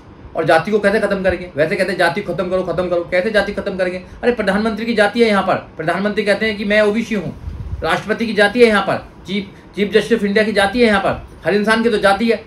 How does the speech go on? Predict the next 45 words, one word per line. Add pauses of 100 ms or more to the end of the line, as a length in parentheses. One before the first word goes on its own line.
सबसे
पहले
जाति
निकल
के
आ
जाती
है, (560)
अपने
अपनी
जाति
के
लोगों
के
लिए
कर
रहे
हैं,
इंसानियत
के
लिए
कुछ
करना
ही
है। (160)
बाबा
साहब
डॉक्टर
अम्बेडकर
ने
इस
देश
में
इंसानियत
के
लिए
कुछ
करा
था। (100)
जब
बाबा
साहब
डॉक्टर
अम्बेडकर
को